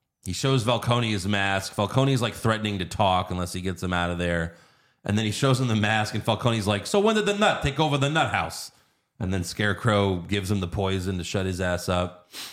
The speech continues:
Uh, then Batman visits Gordon, and, uh, I guess he was just waiting for Gordon to take out the trash. I don't know how long he was there.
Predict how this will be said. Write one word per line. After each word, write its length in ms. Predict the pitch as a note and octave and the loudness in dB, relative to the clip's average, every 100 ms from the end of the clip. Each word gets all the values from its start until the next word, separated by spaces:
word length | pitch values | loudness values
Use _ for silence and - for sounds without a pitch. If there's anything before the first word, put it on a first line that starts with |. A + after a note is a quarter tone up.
| - _ - | -20 _ -8
Uh, 280 | G2+ F2 E2+ | 0 2 2
then 200 | F#2 E3+ | 2 0
Batman 400 | D3+ D3+ D3+ D3+ | 2 2 0 -2
visits 300 | C#3 C3+ C3+ F#2+ | -2 -2 -2 0
Gordon, 500 | C3 C3+ C3 C3+ C3+ | 2 2 2 0 0
and, 480 | G#2 G#2 G2+ F#2+ - _ _ _ _ _ _ - | -2 -2 -4 -6 -10 _ _ _ _ _ _ -2
uh, 360 | G2 F2+ E2+ D#2+ | 0 2 0 0
I 60 | |
guess 220 | A#2+ G#3+ A#3+ | 0 -2 0
he 60 | |
was 100 | A3+ | -2
just 160 | D3 - | -2 -4
waiting 300 | G#2 A2+ C3 | -2 0 0
for 120 | C3 | -2
Gordon 300 | G#2 A2+ B2+ | -2 0 0
to 40 | A2 | -2
take 160 | A2+ | -2
out 120 | A#2+ A#2 | -2 -4
the 60 | |
trash. 460 | F2+ G#2+ G#2+ C3+ - | -6 -4 -2 -4 -4
I 20 | |
don't 120 | A2 | -2
know 60 | B2 | 0
how 120 | A2+ | -2
long 240 | F#2 G2 F#2+ | 0 -2 -2
he 80 | F2 | -4
was 160 | D#2+ | -4
there. 400 | E2 E2 D#2+ E2 | -4 -2 -4 -8